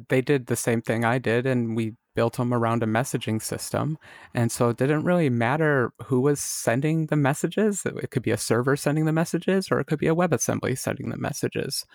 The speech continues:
It's, you know, a nice simple architecture like that. And so they were able to extend Blazor to the server, just like I was able to extend we to the client.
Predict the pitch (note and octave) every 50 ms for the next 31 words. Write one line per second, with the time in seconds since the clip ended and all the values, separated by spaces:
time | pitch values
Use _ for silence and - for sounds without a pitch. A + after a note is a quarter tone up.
0 | - - - - - _ - A2+ A2 - - - - A#2 A#2 A2+ G#2+ A2 A2 -
1 | - A#2+ A#2 A#2 B2 - - - C3 - A#2+ A2+ A2+ D#3+ F#3 - E3 - - -
2 | - - - A2+ A2+ A2+ _ _ A#2 B2+ C3+ - - _ _ - - - - -
3 | - _ - A#2 A#2+ A#2 A#2 A#2 A2+ - - A2+ A2+ A#2 A#2 A#2+ A#2+ B2 B2 B2
4 | A#2+ A#2+ A#2 - - A2 A#2 - - - B2+ B2 B2 A#2+ - A#2 A#2 B2 A#2+ -
5 | - B2+ A#2+ A#2+ A#2 _ - - - B2+ B2 A#2+ A#2 A#2 A#2+ A2+ A2+ A#2 _ _
6 | - A#2+ - - F3 F#3 D#3+ B2 A#2+ A#2+ C3 B2 - B2 - - B2 A2+ - -
7 | A2+ A#2+ A#2 G#2 A2+ A#2 A2+ A#2 A2 - A#2+ G#2+ - - - - A#2 A#2 A2+ A2+
8 | A#2 A#2+ A2+ A2 A2 A2+ A2 - - A#2+ G#2 A#2+ - - - C#3+ C3 G#2+ G#2+ -